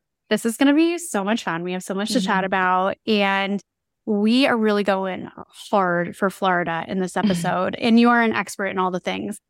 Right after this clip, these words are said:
Speaker 1: And part of that expertise comes from being the co-founder of an organization called Mi Vecino. Can you tell us a little bit more about this organization, what you guys do, and also just how everything got started?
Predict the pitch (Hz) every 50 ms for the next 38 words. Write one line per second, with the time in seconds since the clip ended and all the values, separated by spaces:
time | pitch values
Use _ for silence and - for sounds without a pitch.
0 | _ _ _ _ - - 233 233 - - 240 247 262 277 - 262 247 226 240 233
1 | - 220 - - - 226 214 - - 208 196 196 190 185 - - - 214 202 -
2 | - 226 208 185 190 185 185 185 185 190 196 185 202 - - 233 233 220 - 226
3 | 202 196 185 196 190 202 202 202 190 190 202 196 185 196 185 - - 190 180 180
4 | 180 - 185 180 180 180 - 196 190 185 196 190 - - - - - - - 247
5 | - _ _ _ _ _ _ _ _ - - - 233 226 247 254 - - 220 220
6 | 220 - 220 214 208 208 208 208 196 - 196 196 190 190 190 185 190 185 - -
7 | 180 - - 180 180 180 180 185 - 262 247 - 262 240 226 208 190 190 214 240
8 | 247 247 220 262 233 233 233 208 - - _ - - 226 240 247 247 247 247 247
9 | 226 202 214 226 - - 285 - - - - - 233 262 294 320 302 349 320 311
10 | 285 - - - - 233 269 247 - -